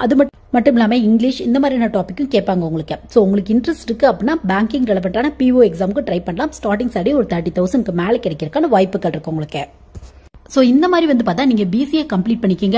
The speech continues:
அப்படின்னா நீங்க central கவர்மெண்ட்ல top level salary வாங்குற ஏதாவது எக்ஸாமுக்கு apply பண்ணும் அப்படின்னு ஆசைப்பட்டீங்கன்னா உங்க technical subject ரெலவெண்டா railway recruitment போர்டுல conduct பண்ற junior engineer கீழ வர ஐ டிக்கு வந்து apply பண்ணலாம். அப்படி இல்லைன்னா இந்த any degree ஹோல்டர்ஸ்க்கான ஜாபுக்கு யூ பி எஸ் சி exam வந்து apply பண்ணலாம்.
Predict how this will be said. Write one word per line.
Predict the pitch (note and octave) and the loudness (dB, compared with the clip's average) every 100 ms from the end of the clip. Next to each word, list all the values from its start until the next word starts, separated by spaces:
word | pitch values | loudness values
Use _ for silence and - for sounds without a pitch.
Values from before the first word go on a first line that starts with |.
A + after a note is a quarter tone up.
| A3 | 0
அப்படின்னா | - F3 E4 - B3 | -2 0 0 0 0
நீங்க | G#3 G3+ | 2 2
central | F#3+ G3 D4+ | 0 0 0
கவர்மெண்ட்ல | C4+ A3+ F#3 C#4+ C#4+ | 2 2 0 -2 -2
top | F#3 A#3 B3 | 0 0 0
level | B3 C#4 - | -2 -2 -2
salary | F#3 G#3 | -2 0
வாங்குற | G#3 F3+ C4+ G#3+ | 0 0 -2 0
ஏதாவது | G3 A3 F3+ | -2 0 -2
எக்ஸாமுக்கு | E3 G#3+ A#3 | 0 0 0
apply | F#3 G#3 - | -2 -2 0
பண்ணும் | F3+ A3 | 0 0
அப்படின்னு | D#3+ A3 A3 E3+ | 0 0 0 0
ஆசைப்பட்டீங்கன்னா | F3 D#3 D#3 D4 C#4 G#3+ | -4 -4 -2 -2 0 0
உங்க | C4+ F4 G3 | 0 0 -4
technical | F#3 A3+ C4 A#3+ | 0 2 2 0
subject | E3 A#3 A#3 | -4 -4 -4
ரெலவெண்டா | F3+ F3+ F#3 B3+ E4 - - - - - | -4 -2 0 0 -2 -4 -18 -20 -20 0
railway | A3+ C#4 E4 C4 | 2 4 2 0
recruitment | F#3+ B3 B3+ G#3+ | 0 0 2 2
போர்டுல | G3+ G#3 | 0 0
conduct | F#3+ G3 G3+ | -2 -2 -2
பண்ற | F#3 C4+ F#3 | -2 -2 2
junior | B3 C4+ A3+ | 4 4 2
engineer | F#3+ F#3 A3+ A#3 | 0 2 0 0
கீழ | A3 G#3 | -2 0
வர | F3 C4+ G3 | -2 -2 -2
ஐ | F#3+ | -2
டிக்கு | G3 F3+ | -2 0
வந்து | B3 | 0
apply | A#3 F#3 F3+ | 0 -2 -2
பண்ணலாம். | D#3+ C#4 D4+ A#3+ | 0 -2 0 -4
அப்படி | - D#4+ | -2 0
இல்லைன்னா | B3+ C4+ | 2 2
இந்த | B3+ G3 | 2 2
any | F#3+ D4 C#4+ | 2 2 0
degree | B3+ C#4 | -2 -2
ஹோல்டர்ஸ்க்கான | A3+ F#3 F#3 G#3+ B3 F#3+ | -2 -2 -2 -2 -2 0
ஜாபுக்கு | F3 F3 E3+ D#3+ A3+ | -2 -4 -6 -2 2
யூ | B3 | 2
பி | C4 | 2
எஸ் | B3 | 0
சி | G#3 | -2
exam | E3 F3+ E3 | -2 -4 -2
வந்து | G#3+ G3+ | -2 -2
apply | F3+ F3+ | -4 -4
பண்ணலாம். | E3 B3+ | 0 0